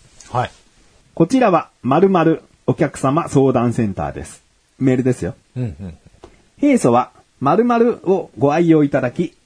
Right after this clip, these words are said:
Speaker 1: 誠にありがとうございます。この度は、〇〇カレーや〇〇シチューにつきまして、お問い合わせやご意見を頂戴し、重ねてお礼申し上げます。」
Speaker 2: いえいえ。
Speaker 1: お電話をさせていただきましたが、つながらなかったためメールにて失礼します。
Speaker 2: あはは。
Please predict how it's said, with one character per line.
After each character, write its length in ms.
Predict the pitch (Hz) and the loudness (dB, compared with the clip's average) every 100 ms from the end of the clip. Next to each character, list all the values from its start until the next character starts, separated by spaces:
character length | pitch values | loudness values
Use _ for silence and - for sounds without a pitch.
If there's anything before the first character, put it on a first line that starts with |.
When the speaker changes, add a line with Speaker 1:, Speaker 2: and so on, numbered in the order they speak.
| - | -16
Speaker 1:
誠 320 | 95 220 262 | -6 0 2
に 120 | 240 | 2
あ 40 | |
り 80 | 208 | 2
が 120 | 190 | 0
と 100 | 143 | 2
う 40 | 113 | 0
ご 80 | 98 | -2
ざ 120 | 87 | -4
い 40 | |
ま 160 | 80 82 | -8 -12
す。 180 | - - _ _ _ _ _ _ | -18 -20 _ _ _ _ _ _
こ 120 | - 233 | -2 0
の 100 | 285 | 2
度 240 | 190 117 | 0 2
は、 180 | 101 - _ _ _ _ _ | 0 -2 _ _ _ _ _
〇 200 | 120 170 | -2 0
〇 280 | 262 247 220 - | 2 0 0 -4
カ 160 | 185 | -4
レ 100 | 165 98 | -2 -2
ー 20 | |
や 160 | 85 92 _ _ _ | -6 -10 _ _ _
〇 260 | - 147 262 | -4 0 2
〇 280 | 247 220 - | 0 -2 -4
シ 160 | - - | -16 -2
チ 100 | 202 | 2
ュ 80 | 135 | 4
ー 20 | |
に 180 | 135 - | 2 -2
つ 100 | - | -8
き 80 | - | -4
ま 160 | 127 123 | -4 -4
し 80 | |
て、 200 | - 92 - _ | -10 -12 -12 _
お 100 | - | -6
問 220 | - 240 240 | 2 2 2
い 60 | |
合 100 | 180 | 0
わ 120 | 170 | 0
せ 120 | 165 156 | 0 -2
や 140 | 143 98 | -2 -2
ご 140 | 131 | 2
意 100 | 247 | 2
見 300 | 277 233 208 | 2 0 2
を 140 | 247 254 | 2 2
頂 220 | - 135 | 2 2
戴 260 | 120 117 113 | 2 -2 -4
し、 260 | - 127 - | -6 -10 -8
重 280 | - 277 | -4 0
ね 100 | 269 | 0
て 220 | 226 233 - | 0 -2 -2
お 140 | 120 | 0
礼 160 | 135 139 | 2 2
申 220 | 107 113 | 2 -2
し 140 | 107 104 | -2 -4
上 100 | 95 | -4
げ 100 | 76 | -8
ま 140 | 69 | -14
す。」 180 | - - - | -18 -20 -12
Speaker 2:
い 140 | 101 | -8
え 100 | 95 | -8
い 20 | |
え。 100 | 80 - - - _ _ _ | -10 -16 -20 -20 _ _ _
Speaker 1:
お 120 | 147 240 | 2 4
電 160 | 359 | 4
話 100 | 294 | 2
を 60 | 131 | 0
さ 140 | - | -2
せ 100 | 170 | -4
て 100 | 160 | -2
い 60 | 143 | -2
た 100 | 131 | -4
だ 100 | 123 | -4
き 100 | 123 | -4
ま 120 | 120 | -4
し 60 | - | -4
た 80 | |
が、 120 | 95 92 | -6 -6
つ 140 | 170 | -4
な 140 | 240 | -2
が 80 | 262 | -2
ら 100 | 262 | -2
な 140 | 254 247 | -2 -2
か 80 | |
っ 80 | 180 | -2
た 100 | 110 | -2
た 100 | - | -4
め 120 | 101 | -2
メ 260 | 101 180 254 | 0 2 2
ー 40 | 254 | 4
ル 100 | 254 | 4
に 200 | 269 285 | 4 2
て 160 | - | -4
失 260 | - - 151 | -6 -4 0
礼 160 | 127 95 | 0 -2
し 140 | - | -8
ま 140 | 73 | -16
す。 160 | - - | -18 -20
Speaker 2:
あ 40 | 98 | -20
は 240 | - 107 | -16 -18
は。 200 | - - | -18 -20